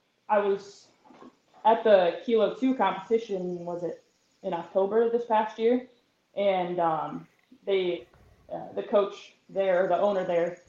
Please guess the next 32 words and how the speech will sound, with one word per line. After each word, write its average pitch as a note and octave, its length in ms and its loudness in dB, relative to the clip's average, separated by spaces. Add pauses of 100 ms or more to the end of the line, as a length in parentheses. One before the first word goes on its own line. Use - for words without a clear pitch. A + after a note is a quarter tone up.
(200)
they F#3 100 6
had F#3 80 0
been F3 160 -4
watching F3+ 340 0
me, E3+ 100 -4
and E3+ 120 -4
they E3+ 60 -4
just E3+ 180 -10
kinda E3+ 160 -6
asked E3 260 -4
if - 120 -12
I E3 120 0
wanted D#3+ 280 -6
to, E3 200 -6
they G3 120 0
knew G3+ 100 0
I F3+ 140 6
was F3+ 100 -2
moving F3+ 300 -4
closer, G3+ 420 -2
so F#3 160 -2
they F3 80 2
asked E3 240 -2
if - 80 -18
I E3 100 0
wanted E3+ 180 -2
to D#3 140 -14
join E3+ 160 -6
their D#3+ 180 -8
team. F#3+ 340 -8 (480)
And F3 280 -4 (580)
I, F3+ 420 -2